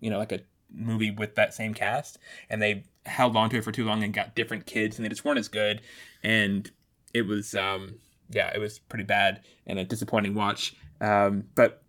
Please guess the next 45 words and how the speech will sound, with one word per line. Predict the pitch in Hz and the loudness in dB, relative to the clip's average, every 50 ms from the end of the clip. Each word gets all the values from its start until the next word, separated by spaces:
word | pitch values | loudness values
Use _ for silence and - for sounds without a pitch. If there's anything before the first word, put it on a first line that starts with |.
| _ _ | _ _
uh, | 110 110 107 107 107 110 - - | 4 6 6 6 6 4 8 8
upgrade | 139 156 - 185 180 165 143 | 8 10 10 10 10 10 8
for | - - 151 139 127 120 120 117 110 107 107 101 - | 6 4 4 6 6 6 6 6 4 4 2 0 -2
the | 110 113 110 | -4 -4 2
way | 123 131 143 | 6 6 6
I | 139 | 6
watch | 127 120 113 127 - - - - | 8 8 6 6 6 2 -4 -4
more | 135 127 123 123 120 | -2 0 2 2 2
things | 120 131 123 117 | 0 -2 -2 0
now | 120 107 117 135 | 0 0 2 2
is | 143 131 - | 0 0 0
I | - 117 117 | 2 2 4
now | 110 110 110 | 4 4 4
have | 113 120 107 95 | 4 0 0 0
a | 107 107 | -2 -6
second, | - - 113 110 - 113 110 107 104 104 - - _ _ - - - - _ _ _ _ _ - _ _ _ _ _ _ _ _ - - | 2 2 2 2 2 -2 -2 -2 -4 -6 -8 -16 _ _ -20 -20 -20 -20 _ _ _ _ _ -20 _ _ _ _ _ _ _ _ -8 -6
I | 123 | -2
have | 113 117 | -2 0
a | |
desktop | 113 120 113 - - - - 113 110 | 0 0 0 0 -2 0 0 0 2
monitor | 113 113 110 117 120 127 131 | 4 2 2 2 2 2 2
on | 110 113 | 2 2
my | 110 104 | 0 0
desk | 104 104 117 120 - | 0 -2 -4 -2 -4
that | 131 110 | -4 -4
I | |
just | 110 110 - | -4 -6 -8
plug | - - 120 107 110 113 110 | -4 2 4 4 4 4 0
my, | 110 110 107 104 101 101 104 101 104 107 - - - - - - _ _ _ - | -2 -2 -2 -2 -2 -2 -2 -2 -4 -6 -8 -16 -20 -20 -20 -20 _ _ _ -8
uh, | 113 104 101 101 98 95 | -6 -6 -4 -4 -4 -2
laptop | 104 104 - - - 147 143 - | -2 -2 -2 -2 -2 -4 -2 -2
into | 160 165 - 180 175 185 208 190 - _ | -4 -4 0 0 2 2 0 -2 -6 _
when | - 113 117 117 | -4 2 2 4
I'm | 117 117 | 4 4
working | 117 120 127 - 151 165 | 2 0 0 0 -2 0
or | 147 113 | 0 0
just | 113 110 - - | 0 0 -2 0
even | 107 107 98 | 0 0 0
just | 95 - - - | -4 -6 -8 -8
not | 107 - - 113 | -8 -6 -4 -2
working | 117 113 113 123 120 127 139 - | -2 -2 0 0 -2 -2 -2 -2
at | 123 120 | -4 -2
my | 127 135 | -2 -2
desk. | 131 143 143 151 - - - - _ _ | -2 -2 -4 -4 -6 -10 -16 -18 _ _
And | 107 107 107 101 101 101 101 101 98 | 0 2 2 2 2 2 0 0 -4